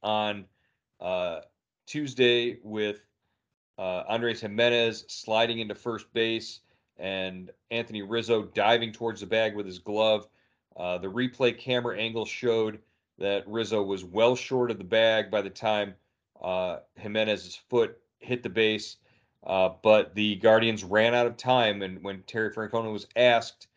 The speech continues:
uh, after the game why he didn't challenge that play to potentially extend that inning,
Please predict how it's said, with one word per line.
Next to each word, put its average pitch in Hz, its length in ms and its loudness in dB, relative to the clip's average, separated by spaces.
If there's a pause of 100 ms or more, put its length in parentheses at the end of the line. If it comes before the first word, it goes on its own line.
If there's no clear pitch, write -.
(440)
uh, 95 260 -4
after 110 260 -2
the 98 100 -10
game 113 380 0
why 101 260 0
he 107 140 -6
didn't 107 240 -6
challenge 117 520 0
that 107 260 0
play 123 360 2
to 101 100 -10
potentially 110 560 -4
extend 110 420 -4
that 104 160 0
inning, 110 300 0